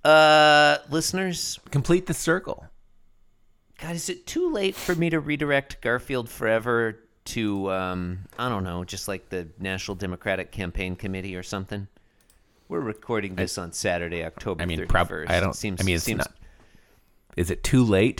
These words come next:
Speaker 2: to, I mean, no, clearly it's not too late.
Speaker 1: Yeah, but am I gonna do it? Probably not, right?
Speaker 2: Probably not. Probably not.
Speaker 1: Doesn't seem,
Speaker 2: Uh,
Speaker 1: okay, panel three.
Speaker 2: yeah, okay.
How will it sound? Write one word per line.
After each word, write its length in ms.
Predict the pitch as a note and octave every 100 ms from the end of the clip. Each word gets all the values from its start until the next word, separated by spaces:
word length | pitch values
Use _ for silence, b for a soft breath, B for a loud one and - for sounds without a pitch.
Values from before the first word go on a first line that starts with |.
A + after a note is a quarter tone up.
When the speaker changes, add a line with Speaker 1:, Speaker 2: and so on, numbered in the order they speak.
| -
Speaker 2:
to, 200 | - A#2
I 40 | G2+
mean, 340 | G2 E2 D2 - - - b b b b b b b b b b _
no, 200 | D#3 F2+
clearly 420 | - D#3 C3+ G2+
it's 180 | G2 -
not 200 | - -
too 100 | -
late. 240 | - - - _ _ _ _ _ _
Speaker 1:
Yeah, 480 | C3 F3+ F3 E3+ F3
but 220 | D3+ D3+
am 120 | C#3+ C#3+
I 80 |
gonna 240 | C#3 C#3 A#2+
do 240 | A2 C3+
it? 160 | D#3+ - - -
Probably 300 | - A#2 G2
not, 280 | F#2+ F#2 E2+
right? 120 | F2+
Speaker 2:
Probably 240 | F#2+ F#2+ C3
not. 280 | E3 E3+ - -
Probably 260 | - E2 F2
not. 240 | A2+ G#2 - - _ b b b b b
Speaker 1:
Doesn't 560 | A#2 A#2+ A2 G#2 G2 F#2+
seem, 100 | F2
Speaker 2:
Uh, 300 | E2+ D#2+ D#2 -
Speaker 1:
okay, 180 | F#2+
panel 340 | - D#3 F#3+ F3
three. 260 | - C#3
Speaker 2:
yeah, 180 | E2 D2+ -
okay. 300 | A#2+ C#2